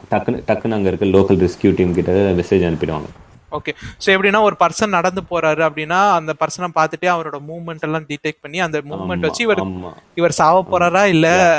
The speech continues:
Speaker 1: யா.
Speaker 2: குதிக்க, சூசைட் பண்ண ட்ரை பண்றாரா இல்லையா அப்படின்னு ஆட்டோமேட்டிக்கா சொல்லிடும். அப்படியா?
Speaker 1: யா,
Speaker 2: ஓகே, ஓகே, ஓகே.
Speaker 1: அதேதான்.
Speaker 2: குட்,
Speaker 1: ஓகே.
Speaker 2: குட்,
Speaker 1: நெக்ஸ்ட்
Speaker 2: குட்.
Speaker 1: என்ன? ஆ, நெக்ஸ்ட்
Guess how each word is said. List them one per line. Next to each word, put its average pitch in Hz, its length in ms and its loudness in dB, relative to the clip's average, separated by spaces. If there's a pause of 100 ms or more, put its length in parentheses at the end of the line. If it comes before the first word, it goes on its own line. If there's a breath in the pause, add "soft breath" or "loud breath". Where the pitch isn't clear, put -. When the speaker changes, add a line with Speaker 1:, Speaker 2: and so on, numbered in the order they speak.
(140)
Speaker 1:
யா. 170 140 -14
Speaker 2:
குதிக்க, 190 260 0
சூசைட் 208 380 -4
பண்ண 180 220 -8
ட்ரை 165 180 0
பண்றாரா 165 240 -4
இல்லையா 156 240 2
அப்படின்னு 160 340 -4
ஆட்டோமேட்டிக்கா 160 380 -6
சொல்லிடும். 139 500 -10
அப்படியா? 131 540 -4 (1300)
Speaker 1:
யா, 82 300 0 (120)
Speaker 2:
ஓகே, 156 240 -4
ஓகே, 143 220 -4
ஓகே. 135 280 -6
Speaker 1:
அதேதான். 151 440 -14 (800)
Speaker 2:
குட், 208 220 -4
Speaker 1:
ஓகே. 185 400 -20
Speaker 2:
குட், 160 240 -8
Speaker 1:
நெக்ஸ்ட் - 240 -12
Speaker 2:
குட். 110 100 -4
Speaker 1:
என்ன? 92 140 -6 (320)
ஆ, 85 240 -4
நெக்ஸ்ட் 90 760 2